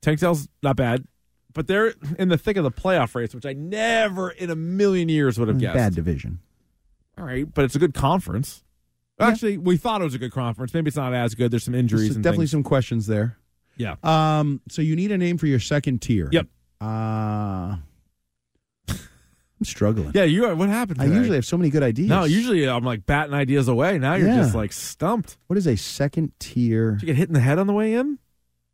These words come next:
Speaker 2: No.
Speaker 1: It's possible.
Speaker 2: A little foggy.
Speaker 1: Yeah,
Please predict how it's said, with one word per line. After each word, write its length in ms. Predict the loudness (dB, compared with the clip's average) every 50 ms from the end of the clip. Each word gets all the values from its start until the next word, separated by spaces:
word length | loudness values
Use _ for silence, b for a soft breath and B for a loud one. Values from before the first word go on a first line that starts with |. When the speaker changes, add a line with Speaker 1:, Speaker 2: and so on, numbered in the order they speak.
| _ _ _ -2
Speaker 2:
No. 200 | 0 0 0 0
Speaker 1:
It's 80 | -2 -4
possible. 360 | -4 -4 -4 -4 -2 -2 0
Speaker 2:
A 20 | 0
little 80 | 0
foggy. 520 | -2 -2 -2 0 0 0 0 -2 -6 -10 -12 _ _ _ _ _ _ _ _ _
Speaker 1:
Yeah, 300 | 0 0 2 2 0 -2